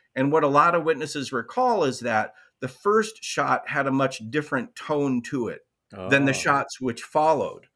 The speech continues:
Speaker 1: which would
Speaker 2: Okay.
Speaker 1: suggest that maybe the first shot came from the hallway, if McCook was standing in the hallway aiming at Wintermute. And then they're in the courtroom where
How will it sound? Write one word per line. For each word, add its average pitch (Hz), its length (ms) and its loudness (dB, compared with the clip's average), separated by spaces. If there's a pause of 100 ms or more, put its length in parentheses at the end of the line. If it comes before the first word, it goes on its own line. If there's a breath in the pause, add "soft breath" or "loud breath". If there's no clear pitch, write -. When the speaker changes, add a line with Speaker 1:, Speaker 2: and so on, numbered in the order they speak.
(360 soft breath)
Speaker 1:
which 147 300 -2
would 143 160 2
Speaker 2:
Okay. - 100 -12
Speaker 1:
suggest 139 720 -2
that 104 420 -4
maybe 185 340 -2
the 147 120 -6
first 139 380 -2
shot 113 400 0
came 147 300 -4
from 120 240 -4
the 107 100 -2
hallway, 107 760 0 (280)
if 127 140 -6
McCook 135 360 -4
was 123 160 -4
standing 123 380 -4
in 110 120 -4
the 107 100 -6
hallway 127 580 0
aiming 113 400 -2
at 101 320 -6
Wintermute. 101 580 -8 (800)
And 131 160 4
then 147 260 4
they're 151 260 4
in 247 320 0
the 139 100 -2
courtroom 131 640 0
where 165 400 2